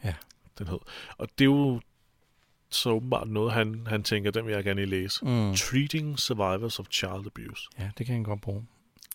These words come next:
Speaker 1: Vi får lige et enkelt flashback til, da Carol satte ild til Karen og David tilbage i fængslet.
Speaker 2: Ja.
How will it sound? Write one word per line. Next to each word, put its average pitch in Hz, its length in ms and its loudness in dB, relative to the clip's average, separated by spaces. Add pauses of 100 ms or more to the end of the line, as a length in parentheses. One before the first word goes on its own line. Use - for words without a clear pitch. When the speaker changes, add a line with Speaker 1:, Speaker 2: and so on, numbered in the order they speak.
(400)
Speaker 1:
Vi 131 100 4
får 202 200 2
lige 175 260 4
et 170 140 -4
enkelt 175 360 -2
flashback 127 520 2
til, 139 280 2
da 113 400 2 (500)
Carol 131 360 6 (440)
satte 113 340 2
ild 113 140 2
til 110 340 4 (680)
Karen 110 580 6
og 143 240 -4
David 87 340 0 (260)
tilbage 98 280 2
i 98 40 0
fængslet. 104 540 -6
Speaker 2:
Ja. 90 100 -4